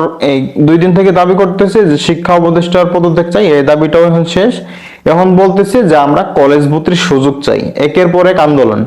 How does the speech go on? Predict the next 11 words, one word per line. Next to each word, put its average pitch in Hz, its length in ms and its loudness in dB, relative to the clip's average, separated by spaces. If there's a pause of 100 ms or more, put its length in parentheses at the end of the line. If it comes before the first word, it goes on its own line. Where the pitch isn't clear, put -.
(120)
তোমাদের 151 340 0
পরীক্ষা 175 260 0
শুরু 180 280 0
থেকে 175 280 0 (760)
এখন 185 180 0 (120)
পর্যন্ত 185 300 0 (140)
শুধু 170 140 0 (160)
আন্দোলনই 156 420 0
চলে 117 280 0
গেল। 113 100 -2 (1300)
আবার 151 140 2